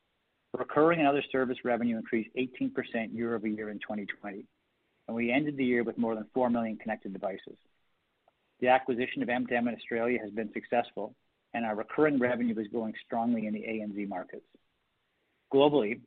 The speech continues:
our focus on selling solutions and growing recurring and other services revenue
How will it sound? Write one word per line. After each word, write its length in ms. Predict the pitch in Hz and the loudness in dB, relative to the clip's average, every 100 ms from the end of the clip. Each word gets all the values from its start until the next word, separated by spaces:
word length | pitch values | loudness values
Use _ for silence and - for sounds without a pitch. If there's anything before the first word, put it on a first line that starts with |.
| _ _ | _ _
our 120 | 113 - | -6 0
focus 280 | 135 147 - | 0 0 -2
on 140 | 120 - | -4 2
selling 400 | 123 120 120 113 - - | 2 4 0 -2 -10 -6
solutions 540 | 123 123 127 - 104 - | 0 2 2 -4 -8 -8
and 120 | 110 | -6
growing 300 | 113 117 113 | -2 0 0
recurring 380 | 107 - 127 123 | -4 -2 0 2
and 80 | 113 | 0
other 100 | 110 - | -4 -2
services 360 | 143 151 151 107 | -2 -2 -6 -6
revenue 360 | 107 98 101 | -6 -6 -8